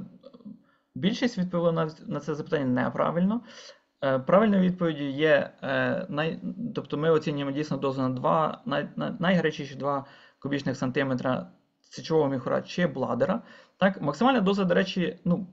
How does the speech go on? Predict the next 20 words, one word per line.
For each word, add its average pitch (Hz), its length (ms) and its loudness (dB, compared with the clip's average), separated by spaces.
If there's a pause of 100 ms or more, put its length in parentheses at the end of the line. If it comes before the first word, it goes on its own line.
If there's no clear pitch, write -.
(280)
на, 147 240 -4 (200)
ще - 260 0
менший 151 320 0
об'єм 139 240 -2
також 202 280 0
оцінюється 147 480 -2
в 135 40 -8
брахітерапії, 131 640 -4
так? 180 240 -2 (320)
Але 98 640 4
на, 143 380 0
такого 156 840 0
жорсткого 156 420 -2
констрейнту 214 560 -4
на 151 100 -2
нього 180 260 4
немає. 170 420 -2
Тобто, - 260 -6
якщо, - 560 -2 (240)
е, 67 380 0